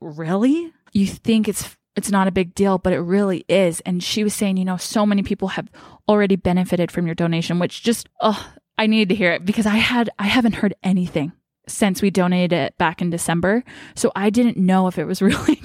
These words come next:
doing anything, but that gave me the drive. We're gonna talk again, and sh-, this is just confirming we will be doing that again this year. Right now, before even, like, really sitting down and thinking about it, I really want to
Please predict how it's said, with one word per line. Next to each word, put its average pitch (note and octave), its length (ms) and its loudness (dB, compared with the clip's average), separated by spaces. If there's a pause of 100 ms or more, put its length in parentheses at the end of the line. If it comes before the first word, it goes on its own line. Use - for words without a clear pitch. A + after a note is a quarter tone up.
doing A#3 300 2
anything, D4 440 2 (460)
but G3 180 -2
that A#3 280 0
gave A#3+ 220 0
me G3+ 520 2 (220)
the F#3 120 2
drive. E3 680 0
We're F3+ 220 0
gonna G3 200 2
talk F#3 280 -2
again, D#3+ 340 -2
and D#3+ 340 -2
sh-, - 140 -18 (220)
this F#3+ 240 0
is G3 120 2
just F#3+ 260 -2
confirming E3+ 640 -2
we F3+ 140 2
will F3 300 2
be E3+ 280 -4
doing E3 380 -2
that D#3+ 180 -8
again - 300 -6
this - 240 -8
year. - 240 -8 (120)
Right G#3+ 240 0
now, G#3 280 2
before F#3+ 340 0
even, F3 380 2 (140)
like, - 160 -6 (200)
really E3+ 400 2
sitting E3 280 -4
down D#3+ 180 -2
and D3+ 100 -2
thinking E3 280 -4
about E3+ 200 0
it, E3+ 180 -2 (120)
I F#3 60 0
really F#3+ 320 2
want F3+ 680 -2
to E3+ 680 0